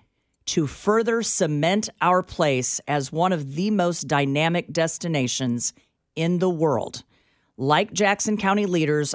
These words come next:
our approach is also deeply anchored in a commitment to the welfare and prosperity of Jackson County residents. The extension of this tax will not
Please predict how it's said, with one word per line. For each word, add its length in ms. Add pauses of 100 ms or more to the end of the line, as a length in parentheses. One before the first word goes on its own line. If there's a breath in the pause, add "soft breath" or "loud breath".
our 180
approach 380
is 120
also 360
deeply 640
anchored 420 (380 soft breath)
in 140
a 60
commitment 580
to 100
the 100
welfare 800
and 220
prosperity 1000
of 220
Jackson 680 (360)
County 640 (340)
residents. 800 (500 soft breath)
The 380
extension 560
of 100
this 220
tax 420
will 300
not 580